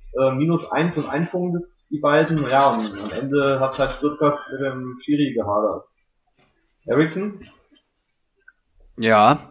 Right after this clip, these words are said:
Speaker 2: ähm, Mavropanos möchte ich hier noch anmerken, hat sich eigentlich einen Stammplatz erobert,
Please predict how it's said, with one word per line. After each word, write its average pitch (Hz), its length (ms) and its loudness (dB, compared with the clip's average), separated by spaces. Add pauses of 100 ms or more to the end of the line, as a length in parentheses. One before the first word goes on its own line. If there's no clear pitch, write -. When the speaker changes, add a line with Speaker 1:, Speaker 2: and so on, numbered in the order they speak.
Speaker 2:
ähm, 127 540 6
Mavropanos 151 880 6
möchte 175 220 -2
ich 160 80 -10
hier 175 80 0
noch 170 140 0
anmerken, 165 560 -2
hat 139 140 -4
sich - 200 -10
eigentlich 139 300 0
einen 135 80 -2
Stammplatz 160 500 0
erobert, 156 520 2